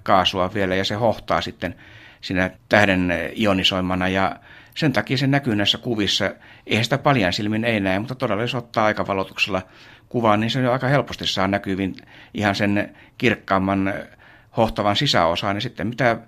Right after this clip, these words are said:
pitempiä valotuksia on, mitä enemmän sitä valoa saadaan, niin kyllä se oikeastaan melkein koko se tähtijoukon alue hohtaa semmoisena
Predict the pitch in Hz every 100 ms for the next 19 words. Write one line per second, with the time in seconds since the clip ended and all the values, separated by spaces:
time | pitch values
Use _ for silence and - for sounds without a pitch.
0 | - - - - 131 117 110 117 107 107
1 | 95 117 110 98 104 - 110 107 104 101
2 | 104 107 95 98 101 104 101 98 95 107
3 | 98 95 98 95 - - - _ 127 98
4 | 101 110 123 - 123 120 120 107 - 123
5 | - 123 113 104 104 - 123 113 117 143
6 | 131 95 90 87 - - 104 95 - 82
7 | 92 92 - 92